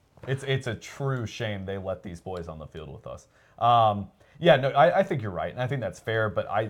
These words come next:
I don't know, man. That Utah defense is something else.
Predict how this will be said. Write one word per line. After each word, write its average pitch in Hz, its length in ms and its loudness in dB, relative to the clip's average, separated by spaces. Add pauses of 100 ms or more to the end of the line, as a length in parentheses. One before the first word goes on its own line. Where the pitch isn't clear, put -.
I 107 120 -2
don't 120 180 0
know, 98 160 -2
man. 82 300 -10 (180)
That 135 380 2
Utah 98 340 -6
defense 82 420 -12
is - 240 -20 (200)
something 107 500 -6
else. 87 400 -10